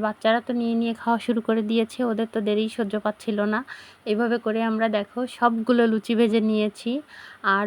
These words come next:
লুচিগুলো খেতে সত্যিই অনেক টেস্টি ছিল, যেটা বলে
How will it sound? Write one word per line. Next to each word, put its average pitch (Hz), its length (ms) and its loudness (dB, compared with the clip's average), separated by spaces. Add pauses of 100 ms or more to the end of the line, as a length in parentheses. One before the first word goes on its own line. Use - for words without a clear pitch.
(180)
লুচিগুলো 220 460 0 (100)
খেতে - 240 -6 (140)
সত্যিই - 680 2 (120)
অনেক 208 180 2 (100)
টেস্টি 196 360 0 (100)
ছিল, 208 160 0 (180)
যেটা 196 200 0
বলে 196 280 2